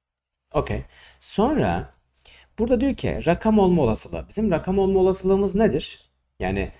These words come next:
rakam olma olasılığımız, değil mi? Rakam olma olasılığımız dokuz tane olduğu için, toplam n tane sayı olduğu için,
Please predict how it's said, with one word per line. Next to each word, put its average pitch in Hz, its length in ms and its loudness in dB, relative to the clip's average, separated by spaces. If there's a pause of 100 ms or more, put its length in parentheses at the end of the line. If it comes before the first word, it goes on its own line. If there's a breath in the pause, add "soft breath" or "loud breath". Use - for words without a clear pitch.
(240 soft breath)
rakam 151 400 0 (120)
olma 135 400 4
olasılığımız, 110 960 0
değil 240 100 2
mi? 101 100 -2
Rakam 113 280 0
olma 110 220 2
olasılığımız 113 640 -2 (340 loud breath)
dokuz 196 300 4
tane 113 280 2
olduğu 95 220 0
için, 208 400 0 (400 loud breath)
toplam 180 800 2
n 151 320 0
tane 101 400 -2
sayı 107 360 0
olduğu 123 240 6
için, 92 240 -2